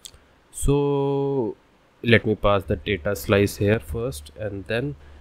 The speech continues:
for the string slice which I want to filter,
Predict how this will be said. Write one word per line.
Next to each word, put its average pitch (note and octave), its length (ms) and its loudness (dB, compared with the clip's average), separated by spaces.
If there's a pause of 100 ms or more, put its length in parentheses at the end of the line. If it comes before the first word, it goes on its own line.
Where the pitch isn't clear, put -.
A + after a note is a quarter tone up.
(320)
for - 260 0
the G#2 160 4
string A#2 520 2
slice G#2+ 360 0
which G#2+ 160 2
I G2+ 80 0
want G2 360 -8
to G2 40 -10
filter, G#2 540 -6